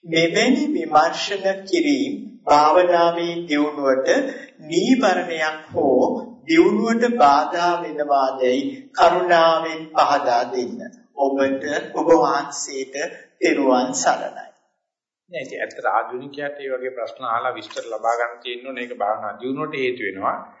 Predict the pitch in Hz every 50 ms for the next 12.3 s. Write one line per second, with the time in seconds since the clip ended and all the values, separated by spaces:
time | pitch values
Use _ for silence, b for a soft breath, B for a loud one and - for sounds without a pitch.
0 | b b b b _ 143 139 147 143 143 156 156 147 127 110 117 139 139 147 147
1 | 151 147 143 143 - 156 143 - - 165 165 170 170 160 127 117 113 117 131 131
2 | 123 - - 139 143 165 190 185 151 117 113 117 123 131 131 127 - - 135 135
3 | 139 135 135 - 156 170 170 151 139 135 139 151 147 131 120 - - 135 135 -
4 | - 156 147 151 165 165 165 - - - 135 123 131 135 135 139 139 135 135 -
5 | 113 110 113 113 113 113 113 - 170 190 226 254 - 196 175 165 160 147 - -
6 | 135 131 131 127 123 127 - - 104 - - - _ _ _ _ _ _ _ _
7 | _ _ _ _ _ _ _ _ _ _ _ _ _ _ _ - 123 123 147 147
8 | 143 - - 104 110 120 123 123 135 135 139 135 147 156 - 113 113 120 143 160
9 | 175 143 - - 139 139 139 - 160 160 156 151 147 - - - 151 139 127 120
10 | 113 113 117 123 123 127 143 143 135 120 113 117 113 113 117 120 123 135 135 131
11 | 123 127 131 135 131 123 120 - - - 123 - - 110 110 107 101 95 - -
12 | - 113 120 143 -